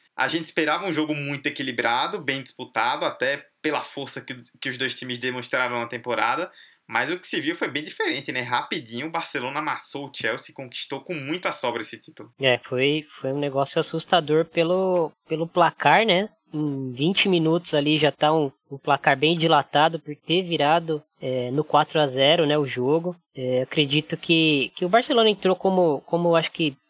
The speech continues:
Speaker 2: noventa e nove por cento das pessoas que, que acompanham o time esperavam, né, que ia entrar. Bom, o, o, pelo lado do Chelsea, que eu, que eu achei que, que a,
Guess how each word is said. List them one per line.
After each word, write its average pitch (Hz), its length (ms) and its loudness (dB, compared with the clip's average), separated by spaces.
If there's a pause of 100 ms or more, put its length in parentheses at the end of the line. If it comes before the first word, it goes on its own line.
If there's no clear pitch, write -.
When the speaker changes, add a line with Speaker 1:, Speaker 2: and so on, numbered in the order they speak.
Speaker 2:
noventa 151 380 2
e - 20 6
nove 156 160 6
por 156 160 -4
cento - 240 0
das 151 220 -2
pessoas 147 580 -2
que, 127 280 -6
que 120 360 -10
acompanham 143 540 2
o 139 40 0
time 143 440 4 (120)
esperavam, 165 640 4
né, 160 160 0
que - 160 -6
ia 143 240 4
entrar. 147 460 2 (280)
Bom, 170 240 2 (200)
o, 170 240 -8
o, 190 140 -6 (180)
pelo 226 240 4
lado 190 160 6
do 185 200 -4
Chelsea, 180 480 2
que 196 140 -2
eu, 185 220 0
que - 80 -2
eu 160 80 6
achei 156 260 4
que, 147 540 0
que - 100 -4
a, 127 380 2